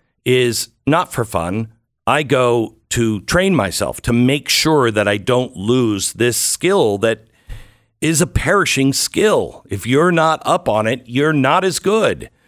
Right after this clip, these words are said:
You need the ability to defend yourself and your family if the need ever arises. But who has the money to pay a coach? Who has the money to blow everything you got on ammo?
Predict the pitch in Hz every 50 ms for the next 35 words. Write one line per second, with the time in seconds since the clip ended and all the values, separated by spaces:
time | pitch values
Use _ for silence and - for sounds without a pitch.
0 | _ _ _ _ _ _ _ - 92 98 101 110 120 143 156 170 165 143 180 165
1 | 135 135 131 120 113 104 104 101 - - 101 85 78 - - - 120 127 147 139
2 | 151 147 - - 170 170 175 - 113 95 80 69 - - 120 113 113 123 139 160
3 | 170 - - - - - _ - - 101 123 120 - - - 120 113 117 120 117
4 | 113 117 117 - 107 104 98 104 107 110 123 131 143 156 165 170 180 139 95 76
5 | 64 57 - - _ _ _ _ _ _ _ _ - - 113 135 151 143 139 120
6 | 104 113 113 117 123 143 135 98 85 92 98 90 - - 120 120 117 104 90 -
7 | _ - 151 151 175 170 123 110 - - - - _ _ _ _ _ _ _ _
8 | _ _ - 131 139 139 143 143 143 143 113 110 113 117 110 107 117 127 160 156
9 | 120 107 95 - 110 101 85 85 87 104 123 135 139 139 135 135 127 127 123 123
10 | 123 110 98 101 110 117 143 139 127 117 113 113 117 131 175 196 160 101 - -
11 | -